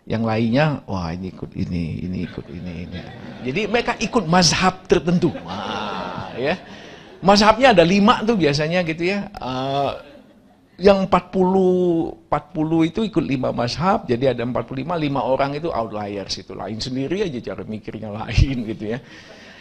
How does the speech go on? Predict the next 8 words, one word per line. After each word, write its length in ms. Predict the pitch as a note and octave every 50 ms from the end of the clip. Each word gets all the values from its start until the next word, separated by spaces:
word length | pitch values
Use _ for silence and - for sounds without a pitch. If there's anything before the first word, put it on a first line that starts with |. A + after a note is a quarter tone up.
| - - - -
Jadi 320 | - C#3 D#3+ F3+ A3 C#4+ C#4+
yang 80 | A#3+
kita 160 | A#3 G3 G#3
periksa 320 | F#3+ G3 G#3 G3 - - B3
tuh 160 | B3 - D4
cuma 160 | - B3+ G3
sepuluh 640 | C3+ - - - D#3+ F3+ A3 A3 G3 F3 D#3 D#3 D3+
sebetulnya. 800 | D3 D3+ C3+ C3+ C#3 - D#3+ D#3 D3+ D3+ C#3 A2+ G#2+ A2+ B2+ C3+